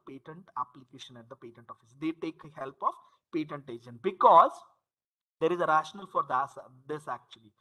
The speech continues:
Uh, because, uh, the patent is a techno-legal document. Until and I, I, uh, uh, unless I understand the technology that is developed by you, we may not be in a position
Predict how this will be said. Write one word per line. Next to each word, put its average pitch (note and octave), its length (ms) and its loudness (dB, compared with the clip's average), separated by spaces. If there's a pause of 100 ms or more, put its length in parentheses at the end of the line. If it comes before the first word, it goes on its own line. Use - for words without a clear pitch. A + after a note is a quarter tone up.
(420)
Uh, C#3 220 8 (100)
because, G#3+ 540 4 (380)
uh, D3+ 100 -4 (100)
the F3+ 220 8 (180)
patent C4 440 -6
is B3+ 100 -14
a A3 100 0 (200)
techno-legal G3+ 800 -6
document. C#3 580 -6 (120)
Until G#3+ 400 0
and A#3+ 120 0
I, F#3 240 0
I, F3+ 200 6
uh, F3+ 40 2 (140)
uh, D3+ 400 0
unless G3 480 -2 (240)
I D#3+ 140 2
understand A3 560 -2
the - 100 0 (180)
technology C4+ 640 6
that A#3 200 -4
is G#3+ 100 -18
developed F3 460 -4
by E3 100 -6
you, D#3+ 420 -16 (460)
we A3 180 -10 (120)
may F3+ 80 -10
not F3 420 2
be G#3 260 -16 (360)
in E3+ 160 -12
a F#3+ 40 -4
position E3+ 720 -16